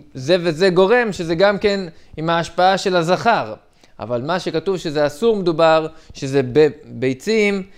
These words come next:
דספנה מערעה. דהיינו שהעוף, התרנגולת מתחממת מעצמה על ידי ה-, האדמה.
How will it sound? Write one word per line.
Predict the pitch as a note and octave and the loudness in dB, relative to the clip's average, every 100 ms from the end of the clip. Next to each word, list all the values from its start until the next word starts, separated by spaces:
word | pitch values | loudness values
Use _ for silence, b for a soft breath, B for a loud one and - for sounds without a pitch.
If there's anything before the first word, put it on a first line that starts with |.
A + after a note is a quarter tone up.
| b | b
דספנה | C3+ D3 - A#3 A#3+ - G3 G3 | 0 0 0 0 0 -2 -8 -6
מערעה. | F3+ F3 F3 E3+ D3 B2+ A2 - _ | -4 0 2 2 0 -4 -6 -12 _
דהיינו | B2+ D3 E3+ G3 G#3 | -4 0 2 0 -4
שהעוף, | - D#3 D3 - - G#3 A#3+ - - b b - | 0 2 2 0 -2 2 2 0 -10 b b -10
התרנגולת | B2 D#3 E3+ A3 G#3+ | -2 0 2 0 0
מתחממת | F#3+ - F#3+ F#3+ B3 B3+ A3+ | -4 -4 -4 -2 -2 -2 -4
מעצמה | G#3 F#3+ - G#3 G#3+ | -4 -4 -4 -2 0
על | G3 | 0
ידי | F3 G3+ | 0 0
ה-, | F#3 F3+ E3 - b b | 2 0 -2 -8 b b
האדמה. | - D#3 D#3 D#3+ E3+ F#3 F3 | 0 2 2 2 0 0 -2